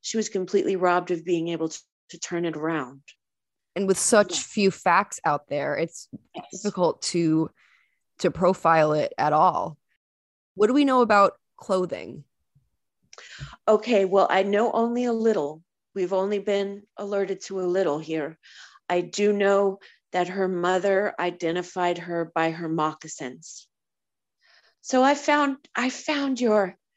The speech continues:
Speaker 1: your foot fetish, uh, theory, his foot fetish theory, to be very interesting. I talked with someone about that too, a doctor, a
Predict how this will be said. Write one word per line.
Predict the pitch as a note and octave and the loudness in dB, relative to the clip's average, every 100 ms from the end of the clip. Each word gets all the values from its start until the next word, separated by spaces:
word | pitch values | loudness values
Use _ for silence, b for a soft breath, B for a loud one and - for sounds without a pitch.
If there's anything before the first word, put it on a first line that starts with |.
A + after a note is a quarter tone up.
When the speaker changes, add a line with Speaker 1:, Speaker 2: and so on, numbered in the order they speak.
| _ _ _ - | _ _ _ 0
Speaker 1:
your | G#3+ G3+ | 0 0
foot | - - B3 A#3+ | -6 0 0 0
fetish, | - C#4 C#4+ C4+ - - - _ _ _ _ _ _ _ _ _ | -4 0 0 -2 -6 -8 -16 _ _ _ _ _ _ _ _ _
uh, | C4+ C4+ C4 - - | 2 4 0 -8 -6
theory, | D4+ D4+ D#4 D#4 D4 - _ _ _ | -4 2 4 2 0 -12 _ _ _
his | A#3+ D4+ D#4+ - | 0 2 2 -2
foot | - D#4 | -6 -6
fetish | - D#4+ E4 - | -2 -2 0 -6
theory, | D#4+ D#4+ E4 D#4+ D#4+ B B B - | -4 -2 0 -2 -6 B B B -6
to | B3+ | -4
be | A3 G3+ | 0 -2
very | F3+ F3+ C4 C4 F#3 C#3 | -4 0 2 4 2 -2
interesting. | D#3+ D3 D#3+ - B2 A#2 - _ b - | -6 -8 -12 -12 -12 -14 -18 _ b -6
I | A3 | -4
talked | A#3 C4 C4 A3+ | 0 0 0 0
with | A3+ | 0
someone | - A3+ G#3 | 0 0 0
about | F3+ F3+ E3+ E3+ | 0 0 0 0
that | E3+ E3+ | -4 -4
too, | - D#3+ | -6 -4
a | D3+ | -4
doctor, | E3 E3 D3 _ - G#2 E3 _ _ _ B B B B _ _ | 0 0 0 _ -10 -10 -12 _ _ _ B B B B _ _
a | F#3+ E3+ | 2 2